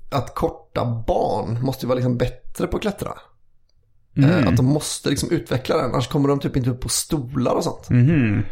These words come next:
Speaker 2: ja.
Speaker 1: Eh, så kort, eh, är det ju inte. Men jag menar att det är liksom,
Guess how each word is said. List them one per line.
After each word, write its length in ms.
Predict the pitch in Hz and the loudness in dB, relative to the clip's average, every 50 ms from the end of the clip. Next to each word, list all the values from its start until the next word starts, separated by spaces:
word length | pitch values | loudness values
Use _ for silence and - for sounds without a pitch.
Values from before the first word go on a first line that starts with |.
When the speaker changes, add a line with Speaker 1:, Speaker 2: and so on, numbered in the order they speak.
| - - | -4 0
Speaker 2:
ja. 360 | - 117 117 127 127 135 123 117 | 2 2 2 4 2 2 0 0
Speaker 1:
Eh, 120 | 110 110 | 0 0
så 260 | 110 - - 160 147 | 0 0 0 0 0
kort, 340 | 139 - 147 - - - - | 0 0 -4 -4 -4 -8 -6
eh, 60 | 127 - | -4 -2
är 420 | - 117 120 78 - - 120 117 | -2 -2 -2 -4 -2 -2 -2 0
det 100 | 107 117 | 0 -2
ju 20 | |
inte. 260 | 113 117 117 - - - - - | -2 -2 -2 -6 -6 -8 -6 -2
Men 120 | - 120 | -2 0
jag 100 | 123 127 | 0 0
menar 160 | 127 123 120 | 0 0 -2
att 100 | 117 - | -2 -2
det 80 | - 131 | -2 -2
är 40 | 123 | -2
liksom, 420 | 123 120 - 117 107 110 107 - | -2 -2 -2 -2 -2 -2 -4 -6